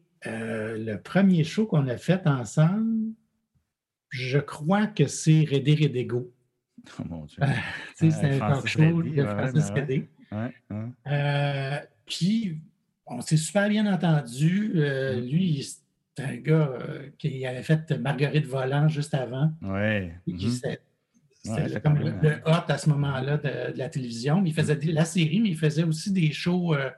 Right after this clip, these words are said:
Speaker 2: De, de
Speaker 1: euh,
Speaker 2: variété, là.
Speaker 1: variété.
Speaker 2: Ouais. Mais attends, mais dis-moi, à ce moment-là, tu faisais déjà de la scénographie au
Speaker 1: Ouais.
Speaker 2: théâtre.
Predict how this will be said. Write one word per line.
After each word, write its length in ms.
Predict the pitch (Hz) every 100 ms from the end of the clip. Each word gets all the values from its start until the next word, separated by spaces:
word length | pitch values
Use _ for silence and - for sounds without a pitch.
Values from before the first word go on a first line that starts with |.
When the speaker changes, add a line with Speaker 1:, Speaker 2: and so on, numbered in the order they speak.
| _ _ _ _ _ _ _ _ -
Speaker 2:
De, 140 | 104
de 60 | 104
Speaker 1:
euh, 80 | 101
Speaker 2:
variété, 480 | 107 107 90 95
là. 160 | 82 76 _ _ -
Speaker 1:
variété. 640 | 143 143 135 - 156 - _
Speaker 2:
Ouais. 140 | 107 110 - 156 -
Mais 60 | 139
attends, 220 | 127 185
mais 100 | 160
dis-moi, 260 | 135 165 202
à 120 | 151
ce 120 | -
moment-là, 260 | 240 170 208
tu 60 |
faisais 220 | - 120
déjà 340 | 104 123 127 220
de 60 |
la 60 | 110
scénographie 760 | - 92 87 87 - 92 90 -
au 100 | 110
Speaker 1:
Ouais. 40 |
Speaker 2:
théâtre. 360 | - 92 76 _